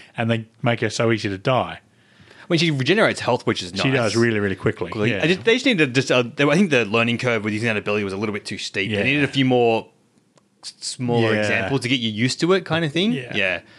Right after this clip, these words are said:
Speaker 1: But,
Speaker 2: Uh,
Speaker 1: uh, fist, uh, that's the other thing. I've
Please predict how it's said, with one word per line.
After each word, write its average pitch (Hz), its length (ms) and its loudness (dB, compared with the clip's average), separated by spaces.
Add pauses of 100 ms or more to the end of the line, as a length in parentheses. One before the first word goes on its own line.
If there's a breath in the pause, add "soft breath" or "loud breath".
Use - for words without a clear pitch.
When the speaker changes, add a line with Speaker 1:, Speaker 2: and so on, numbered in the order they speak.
(520 loud breath)
Speaker 1:
But, 131 120 2
Speaker 2:
Uh, 90 240 -6 (200)
Speaker 1:
uh, 123 360 0 (440)
fist, 196 260 -2 (240)
uh, 180 120 2
that's 220 260 0
the 151 120 4
other 208 140 0
thing. 98 380 -6 (880 soft breath)
I've 175 220 0